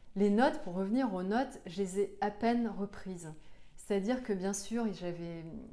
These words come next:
il y a toujours une structure, j'ai un côté rationnel qui me dit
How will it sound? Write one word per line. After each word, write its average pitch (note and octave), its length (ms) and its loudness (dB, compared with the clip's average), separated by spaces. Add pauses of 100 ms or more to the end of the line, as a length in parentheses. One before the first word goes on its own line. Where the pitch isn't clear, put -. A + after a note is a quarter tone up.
(120)
il E3+ 60 -10
y F3+ 40 -6
a F3 40 -8
toujours A#3 240 -2
une G#3 80 2
structure, G#3 420 -6
j'ai F3 80 -4
un E3 60 -6
côté F3 280 -8
rationnel F#3+ 540 -4
qui F#3 180 -10
me F3 80 -6
dit F#3+ 320 -8